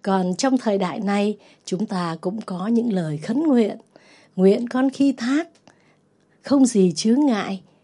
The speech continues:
A Di Đà, đón rước từ xa, Quan Âm cam lộ dưới rươi đầu, thế chí kim đài nâng đỡ gót. Mà muốn như vậy thì mình phải tu tập thanh tịnh rồi. Đó. Đối với Đức Quán Thế Âm thì cầu nguyện điều gì?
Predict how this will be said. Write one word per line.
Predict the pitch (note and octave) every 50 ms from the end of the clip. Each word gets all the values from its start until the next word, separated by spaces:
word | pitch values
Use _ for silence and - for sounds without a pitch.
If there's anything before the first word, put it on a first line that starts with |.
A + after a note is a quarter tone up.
| _
A | - B3 C4 C#4+
Di | C#4 - D4+ D4
Đà, | A#3+ G#3+ G3+ F#3+ F#3 F3+ F#3 F#3 _ _ _ _ _ _ _ _ _ _ -
đón | G3+ E3 E3+ A#3 B3+
rước | - - D4+ D#4 D#4 _
từ | - F#3+ E3 D#3 D3
xa, | - - - A#3 A#3 A#3+ A#3+ B3 B3+ - _ _ - - _ _
Quan | - C4+ C#4 C#4+ C#4+ C#4
Âm | D4+ C#4+ C#4 C#4 C#4+ D4+ D4+ _ _ -
cam | C#4+ C#4+ C#4+ C4+
lộ | A#3+ G3+ F#3+ E3+ E3+ - _ _ -
dưới | F#3+ D#3 F3 F#3 G#3 A#3 B3+
rươi | B3 B3+ B3+ B3
đầu, | G#3+ F#3+ E3+ E3 D#3+ D3 C#3 D3+ - _ _ _ _ _ _ -
thế | - F#3 G3+ B3+ A#3+
chí | - - G#3+ G3+ G#3+ B3+ C#4+ C#4 -
kim | - C4 C#4 C4 A3+
đài | G3 F#3 F3 E3 D#3+ D3 D3+ - -
nâng | - E3+ F#3 F#3+ F#3+ F3+ F#3 F#3+
đỡ | E3 E3+ - A#3
gót. | - A3 G3 G#3 A3+ _ _ _ _ _ _ _ _ _ _ _ _ _ _ _ -
Mà | A#3 A3+
muốn | A#3 B3 C#4 E4+ G4+
như | G#4 F#4+ E4
vậy | C#4+ C#4 C#4 A#3+
thì | - B3+
mình | A#3+ C4+ B3+
phải | A#3+ A3+ A#3
tu | A3+ - D#4+ D#4 D4+
tập | - A#3 G#3+ -
thanh | - C#4+ D4+ D4+
tịnh | - C4+ C4 A3
rồi. | A3+ G#3+ A#3 A#3+ B3 B3 A#3+ _ _ _ -
Đó. | F#3+ F3 F#3+ F#3+ F#3+ _ - _ _ _ - - - - -
Đối | A#3+ A#3+ B3
với | - E4+
Đức | F4 G4+ G4+ G4+
Quán | - C4+ B3 C4 D#4
Thế | - F4 F4
Âm | - - D4 D4 D4 C#4 - _ _ _
thì | - - E3+ -
cầu | - F#3 E3 D#3+
nguyện | D#3 F3 F#3+ A3+ A#3
điều | F#3 F#3+ F#3 F3
gì? | E3+ F3 F#3 G3 G#3+ A3 A3